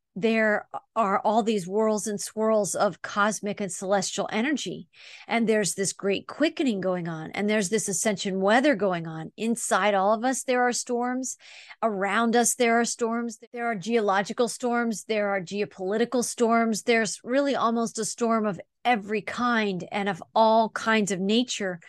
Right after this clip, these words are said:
going on, in-, including our own deep divine vibrational nature.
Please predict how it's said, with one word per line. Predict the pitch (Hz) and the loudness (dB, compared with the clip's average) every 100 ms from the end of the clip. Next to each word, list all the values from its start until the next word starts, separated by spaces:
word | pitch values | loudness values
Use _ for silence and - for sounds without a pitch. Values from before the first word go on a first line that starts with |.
| - - - | -20 -20 -2
going | 240 233 220 | 2 4 2
on, | 226 220 220 | 0 0 -2
in-, | - 214 175 - - | -2 -4 -4 -4 -2
including | 220 - 277 320 240 | -2 0 2 4 4
our | 220 - | 2 2
own | 240 262 262 226 190 _ _ _ | 2 2 2 0 -4 _ _ _
deep | 247 240 226 - _ 175 - | 0 2 0 -4 _ -10 -4
divine | 220 214 214 220 | -2 2 2 0
vibrational | 185 196 175 208 202 - 190 | 0 -2 0 0 0 -4 -6
nature. | 190 196 - 180 | -6 -6 -8 -16